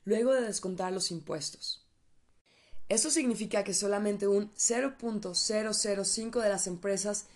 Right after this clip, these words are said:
de este país disfrutan de un tercio de todos los beneficios de todas las empresas. Y seguía diciendo Shade,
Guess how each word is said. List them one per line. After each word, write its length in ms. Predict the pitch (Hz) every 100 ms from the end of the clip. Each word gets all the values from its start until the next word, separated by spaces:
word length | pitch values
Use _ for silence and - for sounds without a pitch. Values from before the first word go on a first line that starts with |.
| - -
de 120 | 202
este 220 | 208 233
país 420 | 233 190 202 240 -
disfrutan 540 | 202 190 233 240 269
de 60 | 240
un 140 | 214
tercio 340 | 214 202 208 190
de 60 |
todos 200 | 175 220
los 140 | 226 185
beneficios 640 | 185 175 208 202 226 - -
de 100 | 185
todas 320 | 185 220 226
las 160 | 202 175
empresas. 640 | 170 185 165 90 - - _ _ _ _ _ _ - - - -
Y 80 |
seguía 300 | 196 208 233
diciendo 340 | 262 262 220 214
Shade, 360 | - 180 170